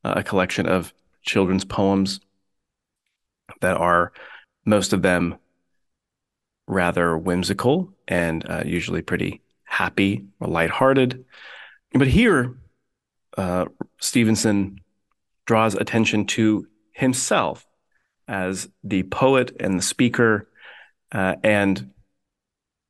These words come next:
uh, entertains the idea that there's some way in which he has accessed his own childhood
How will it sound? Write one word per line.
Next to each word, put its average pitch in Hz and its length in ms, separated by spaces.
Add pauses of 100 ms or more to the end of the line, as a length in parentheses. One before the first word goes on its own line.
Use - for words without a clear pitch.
(720)
uh, 95 300
entertains 117 460
the 104 100
idea 98 400
that 92 220 (640)
there's 101 320 (600)
some 113 440 (300)
way 117 220
in 104 240
which 98 220
he - 180
has 98 240
accessed 95 560
his 98 260 (140)
own 107 320
childhood 95 880